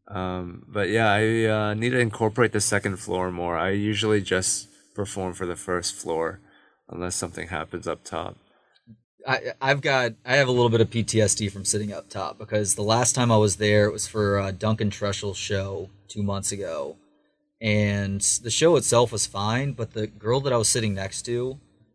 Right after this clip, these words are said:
Speaker 2: had zero comedy club etiquette, where she was not only providing, like, Mystery Science Theater level commentary throughout the setups for jokes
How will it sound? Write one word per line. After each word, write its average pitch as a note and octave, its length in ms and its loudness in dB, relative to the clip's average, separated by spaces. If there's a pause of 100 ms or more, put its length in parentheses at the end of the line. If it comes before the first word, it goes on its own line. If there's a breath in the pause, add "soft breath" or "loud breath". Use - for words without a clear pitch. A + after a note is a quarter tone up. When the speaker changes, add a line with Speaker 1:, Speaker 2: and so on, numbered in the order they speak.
(180)
Speaker 2:
had G#2+ 340 2 (240)
zero A#2+ 520 4
comedy G2+ 420 -6
club F#2+ 300 -16
etiquette, - 420 -18 (480)
where A2 320 4
she B2+ 160 2
was A#2+ 160 2
not B2 220 6
only C#3 240 2
providing, A2 500 2
like, G2+ 180 0
Mystery A2+ 540 0
Science A2 520 2
Theater A2+ 320 0
level G#2 300 0
commentary A2+ 760 0
throughout G#2 580 -2 (520 soft breath)
the A2 80 -6
setups B2 560 2
for A2 140 -6
jokes G2+ 800 -2